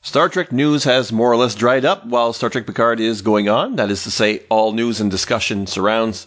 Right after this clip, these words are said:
that show, uh, and what's been happening in it. I can announce, however, that the series soundtrack is now available in digital format. Twenty-eight tracks from the first half of the series by Emmy award-winning composer Jeff Russo. I imagine a chapter two will come.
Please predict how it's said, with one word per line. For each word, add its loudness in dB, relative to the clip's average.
that -2
show, -4
uh, 0
and -2
what's -2
been 0
happening -4
in -2
it. -8
I 0
can 0
announce, 0
however, 2
that 0
the 0
series 2
soundtrack 0
is -4
now 2
available 0
in 2
digital 0
format. 0
Twenty-eight 0
tracks -2
from -4
the 0
first 0
half -2
of 0
the 0
series 0
by 0
Emmy 0
award-winning 2
composer 0
Jeff -2
Russo. 0
I -2
imagine -2
a 0
chapter -4
two -4
will -2
come. -4